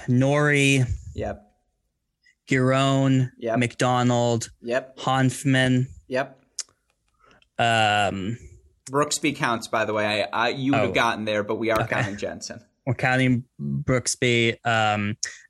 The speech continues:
Speaker 1: Nakashima.
Speaker 2: I knew you were gonna go there after him. That was a little mind game. You passed the test.
Speaker 1: <laughs> Um, all right. Now, okay. Uh,
Speaker 2: Now the
Speaker 1: top
Speaker 2: fun
Speaker 1: hundred.
Speaker 2: stuff.
Speaker 1: Yeah. Um,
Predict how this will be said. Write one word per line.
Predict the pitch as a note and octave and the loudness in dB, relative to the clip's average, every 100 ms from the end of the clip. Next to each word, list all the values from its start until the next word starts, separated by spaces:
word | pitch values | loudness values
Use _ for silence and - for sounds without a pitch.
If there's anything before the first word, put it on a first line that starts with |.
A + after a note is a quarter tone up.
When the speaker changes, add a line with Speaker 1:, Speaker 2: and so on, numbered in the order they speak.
| C3+ | -2
Speaker 1:
Nakashima. | B2 - - C#3+ C3+ B2+ B2 B2+ | -2 0 2 4 4 4 0 0
Speaker 2:
I | B2 | -2
knew | D3 F3 | 2 2
you | A3+ | 2
were | C#4 | 2
gonna | B3 A#3 | 2 4
go | G#3+ | 2
there | G#3 G3 | 4 4
after | C3 C#3 D3+ F3 | 4 2 2 -2
him. | F3 F3+ | -2 -2
That | E3+ | 0
was | D#3+ E3 | 0 0
a | |
little | D#3 C#3 | 0 0
mind | B2 B2 C3+ | 0 -2 -4
game. | C#3+ D#3 | -6 -6
You | C#3+ | -6
passed | A#2 A#2+ A2 | -4 -4 -4
the | G#2 | -10
test. | - - - - _ _ _ _ _ | -10 -12 -12 -20 _ _ _ _ _
Speaker 1:
<laughs> | - - D#3+ - C#3+ - - _ - | -10 -2 0 0 -4 -6 -20 _ 0
Um, | C#3 C3 B2+ B2 A#2+ A#2+ _ _ _ - | 2 2 2 2 0 -2 _ _ _ -2
all | B2 | 0
right. | G#2+ D2+ - | 2 -2 -8
Now, | - B2+ B2+ B2+ B2+ B2 B2 - | -2 0 2 2 2 2 0 -2
okay. | B2 A#2 A2 D2+ - - | -4 -2 -2 -2 -4 0
Uh, | |
Speaker 2:
Now | A#2+ A#2+ A#2 | 4 4 4
the | - | 2
Speaker 1:
top | D#3+ | 0
Speaker 2:
fun | - | 2
Speaker 1:
hundred. | D3 C3+ C3 B2+ | 2 2 2 -2
Speaker 2:
stuff. | - _ _ _ _ _ _ _ - | -4 _ _ _ _ _ _ _ -4
Speaker 1:
Yeah. | A#2 F2 - - - - _ | -2 -2 -4 -18 -20 -20 _
Um, | C3+ C3+ C3+ C3 B2+ B2 | 0 2 4 4 4 2